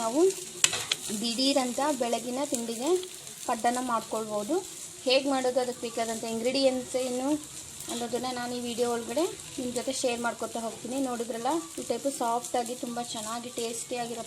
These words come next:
ಪಡ್ಡನ್ನು ಹೇಗೆ ಮಾಡೋದು ಅನ್ನೋದನ್ನು ಈ ವಿಡಿಯೋ ಒಳಗಡೆ ನಾನು ನಿಮ್ಮ ಜೊತೆ ಶೇರ್ ಮಾಡ್ಕೊತೀನಿ. ದಯವಿಟ್ಟು ವಿಡಿಯೋನ ಎಂಡ್ವರೆಗೂ ನೋಡಿ. ಹಾಗೆ ಇದುವರೆಗೂ ನಮ್ಮ ಚಾನಲ್ನ ಯಾರಾದರೂ ಸಬ್ಸ್ಕ್ರೈಬ್ ಮಾಡದೆ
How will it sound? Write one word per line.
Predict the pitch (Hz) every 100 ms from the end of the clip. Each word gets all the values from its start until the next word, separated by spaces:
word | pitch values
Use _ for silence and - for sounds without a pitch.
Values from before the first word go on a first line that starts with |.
| 226
ಪಡ್ಡನ್ನು | 214 220 226
ಹೇಗೆ | 220 226 226
ಮಾಡೋದು | 214 214
ಅನ್ನೋದನ್ನು | 214 208 226 226
ಈ | 220 214
ವಿಡಿಯೋ | 214 208
ಒಳಗಡೆ | 214 208 208
ನಾನು | 202 208
ನಿಮ್ಮ | 208
ಜೊತೆ | 202 214 226
ಶೇರ್ | 226 233
ಮಾಡ್ಕೊತೀನಿ. | 233 226 277 339 - - - - - - 240
ದಯವಿಟ್ಟು | 240 262 285 262
ವಿಡಿಯೋನ | 247 240 240 233
ಎಂಡ್ವರೆಗೂ | 240 240 240 240 240
ನೋಡಿ. | 233 370 - - - -
ಹಾಗೆ | - 226 247 294
ಇದುವರೆಗೂ | 262 247 247 240
ನಮ್ಮ | 233 233
ಚಾನಲ್ನ | 247 226 220 220
ಯಾರಾದರೂ | 220 214 220 240 320 -
ಸಬ್ಸ್ಕ್ರೈಬ್ | 220 - 262 254
ಮಾಡದೆ | 240 240 247